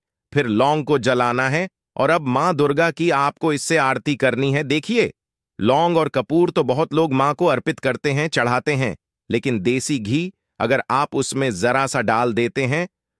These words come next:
तो ऐसा समझ लीजिए कि रातों रात आपका भाग्य चमक जाता है, सोई हुई किस्मत जाग जाती है। बहुत सारे लोग हैं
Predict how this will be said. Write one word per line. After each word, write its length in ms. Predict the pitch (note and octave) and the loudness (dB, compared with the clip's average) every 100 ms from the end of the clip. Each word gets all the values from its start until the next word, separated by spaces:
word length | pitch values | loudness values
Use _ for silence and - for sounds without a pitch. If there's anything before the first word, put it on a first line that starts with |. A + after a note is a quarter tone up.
| - | -2
तो 120 | B2+ | 2
ऐसा 260 | B2 - | 2 0
समझ 360 | B2 B2 B2+ A#2 | -2 -2 -2 0
लीजिए 460 | B2 C3+ C3 E3+ F3+ _ _ _ - | -2 -2 0 0 -2 _ _ _ -2
कि 100 | C#3+ | 0
रातों 440 | B2 B2+ - D3+ C3 | 2 0 0 0 2
रात 280 | C3+ A2 - _ _ - | 2 0 -4 _ _ -4
आपका 420 | B2 C#3 - C3+ | -2 -2 -2 -4
भाग्य 440 | F#2+ G2 A#2+ A2 B2+ | -2 -2 -2 -2 -4
चमक 340 | - A#2+ A#2 | 0 0 0
जाता 360 | G#2+ G#2+ F#2 G2+ | 0 -2 0 -2
है, 180 | D#2+ A#1 - _ _ _ - | -4 -8 -14 _ _ _ -4
सोई 300 | C#3 D3 D3 | 0 2 2
हुई 200 | C#3 C#3+ | 0 0
किस्मत 420 | C3+ B2+ C3+ B2 | -2 -2 -2 -2
जाग 280 | G2+ A#2 G#2+ | 0 0 0
जाती 320 | G2 F2 F#2+ | -2 -2 -4
है। 200 | E2+ C#2+ - _ _ - | -6 -6 -10 _ _ -4
बहुत 280 | A2 C3 C#3+ | -2 0 0
सारे 220 | C3+ C3 | 0 0
लोग 220 | B2 B2 | 2 0
हैं 160 | G#2 A2+ | 0 -4